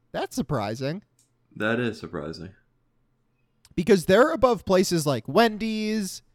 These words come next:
Speaker 1: you know, Papa John's and Little Caesars. That, that's Popeyes. I, I wouldn't have, I wouldn't have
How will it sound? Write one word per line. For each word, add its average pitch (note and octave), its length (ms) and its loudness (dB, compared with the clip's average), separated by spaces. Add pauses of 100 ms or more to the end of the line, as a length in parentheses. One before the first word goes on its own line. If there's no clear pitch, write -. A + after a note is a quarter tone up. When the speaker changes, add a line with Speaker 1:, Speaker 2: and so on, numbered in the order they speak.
(180)
Speaker 1:
you C3+ 60 -8
know, B2+ 140 0
Papa F3+ 260 0
John's F3 300 0
and D#3+ 100 -2
Little D3 200 -2
Caesars. G#3 1040 -2 (840)
That, C4 240 -2
that's C#4+ 260 0 (180)
Popeyes. G#3+ 1000 2
I, G#3+ 140 0
I G3 160 2
wouldn't A#3 320 0
have, F#3 340 -6
I D#3+ 100 -2
wouldn't G#3 260 -2
have F3 120 -6